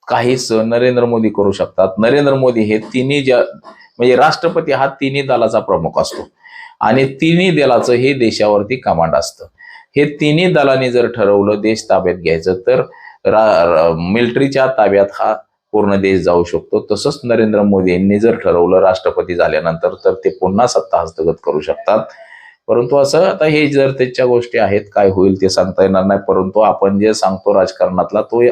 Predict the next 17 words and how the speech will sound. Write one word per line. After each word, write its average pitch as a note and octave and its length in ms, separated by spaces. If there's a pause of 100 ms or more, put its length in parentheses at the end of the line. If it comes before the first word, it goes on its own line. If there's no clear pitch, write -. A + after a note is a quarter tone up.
अचूक - 340
अंदाज G2 320
असा F2+ 240
सांगतो, E2 600 (440)
म्हणजे G2+ 240
जवळपास G#2 560
साठ F#2+ 180
सत्तर G2 380
टक्क्यापेक्षा F#2+ 680
जास्त F#2+ 340
हा G2 300
खरा F#2+ 220
असतो F#2 360
असा G2 200
अंदाज F#2 280
सांगत E2 380
असतो. - 260